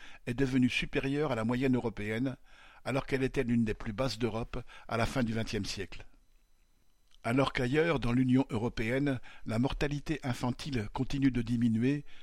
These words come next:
bien que plus lentement, en France, la baisse de la mortalité néonatale,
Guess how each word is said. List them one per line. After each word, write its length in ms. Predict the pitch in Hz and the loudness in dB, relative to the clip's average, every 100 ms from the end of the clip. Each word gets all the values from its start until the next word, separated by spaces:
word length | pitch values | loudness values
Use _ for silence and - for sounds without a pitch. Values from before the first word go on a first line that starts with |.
| - - | -14 -6
bien 180 | 110 | -4
que 120 | 117 113 | -2 -2
plus 160 | 120 | -2
lentement, 520 | 110 107 113 139 143 - - - - - | -2 -2 0 2 0 -6 -18 -20 -12 -2
en 120 | 135 | -2
France, 520 | - 143 147 156 - - - | 0 0 2 0 -4 -8 -8
la 140 | 117 117 | -4 -2
baisse 280 | 165 180 | 2 2
de 80 | 131 | 2
la 120 | 123 | 2
mortalité 600 | 123 123 143 143 135 139 | 2 2 0 -2 -2 0
néonatale, 760 | 117 147 135 120 - 120 139 156 | 4 4 4 2 0 -2 -2 -6